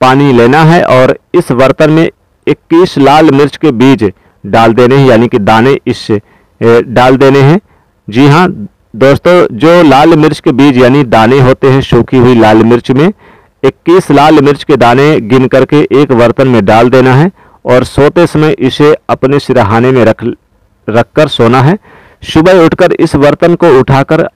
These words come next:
अपने ऊपर सात बार वार लें और घर से बाहर फेंक दें, यानी कि धन की समस्या दूर हो जाएगी, आपके पास पैसा आने लग जाएगा और धन आने के सभी रास्ते खुल जाएंगे।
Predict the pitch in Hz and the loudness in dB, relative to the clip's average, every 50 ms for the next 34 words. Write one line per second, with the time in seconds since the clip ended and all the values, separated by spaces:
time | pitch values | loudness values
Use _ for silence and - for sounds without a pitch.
0 | _ - 127 - - 139 151 156 - - 127 123 - 143 135 - - - 123 127 | _ -6 -6 -4 -4 -2 -2 -2 -2 -2 -2 -2 -2 -2 -4 -4 -4 -2 0 0
1 | 135 - 127 120 120 120 110 117 104 110 117 127 131 143 156 - - 110 120 117 | 0 0 -2 0 0 0 2 2 0 0 0 2 0 0 0 -2 -2 -2 0 0
2 | 107 92 120 120 135 - - 131 110 110 110 110 117 117 - - 120 113 98 - | -2 -2 -4 -4 -4 -4 -2 -2 0 0 0 0 0 -2 -2 -2 -2 -2 -2 -2
3 | 95 101 101 104 - _ - - _ _ _ _ _ _ _ _ _ _ _ _ | -2 -2 -2 -2 -4 _ -18 -20 _ _ _ _ _ _ _ _ _ _ _ _
4 | _ - 120 135 147 160 175 190 185 - 190 196 196 202 196 - - 120 101 - | _ -2 0 0 2 2 2 0 0 0 0 2 2 2 2 2 0 -2 -4 -2
5 | 131 151 180 175 - 185 190 175 - 151 147 147 143 - - 170 175 160 131 135 | 0 0 0 0 0 0 0 0 0 -2 -2 -2 -2 -2 0 0 0 0 2 2
6 | 139 160 160 143 151 151 156 156 156 151 147 165 185 220 - _ _ - 117 131 | 2 2 2 2 2 2 2 2 2 2 2 0 0 -2 -4 _ _ -4 -4 -4
7 | - - 151 - - 139 139 143 - - _ - 127 123 117 - 143 143 - - | -2 -2 -4 -2 0 0 0 0 -2 -4 _ -2 -2 0 0 0 -2 -2 -2 -2
8 | 117 117 120 127 135 135 127 117 127 135 131 120 139 156 220 - _ _ _ _ | 0 0 0 2 0 0 0 0 0 0 0 2 0 -2 -2 -4 _ _ _ _
9 | _ - 123 120 110 101 123 135 143 - - 117 117 120 123 131 131 135 - - | _ -4 -2 -2 0 0 0 0 -2 -2 -2 -2 0 0 0 0 -2 -2 -4 -4
10 | 120 107 123 127 120 107 107 101 - 123 117 - - 110 107 101 110 107 117 120 | -4 -2 0 0 2 0 0 -2 -2 -4 -4 -4 -2 -2 0 0 2 2 2 2
11 | 135 | 0